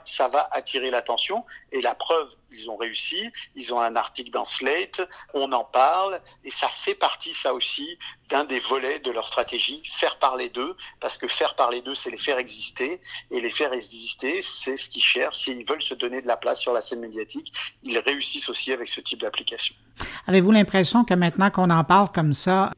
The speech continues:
Speaker 2: dans le cadre de la lutte contre le terrorisme, le volet de, de, de formation des enfants, ça va être quelque chose qui va prendre plus d'importance ?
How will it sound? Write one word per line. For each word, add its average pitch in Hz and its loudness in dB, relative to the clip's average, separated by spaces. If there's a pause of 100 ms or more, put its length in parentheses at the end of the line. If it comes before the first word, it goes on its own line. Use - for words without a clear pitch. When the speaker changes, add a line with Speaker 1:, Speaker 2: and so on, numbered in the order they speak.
Speaker 2:
dans 180 6
le 170 6 (100)
cadre 202 8
de 170 6
la 160 8
lutte 185 8
contre 160 0
le 156 6
terrorisme, 147 4
le 160 4
volet 170 10
de, 160 6
de, 135 2 (260)
de 170 6
formation 180 8
des 165 8
enfants, 156 6
ça 151 2
va 139 0
être 147 -4
quelque 151 -4
chose 180 0
qui - -6
va 160 6
prendre 175 6
plus 175 8
d'importance ? 170 2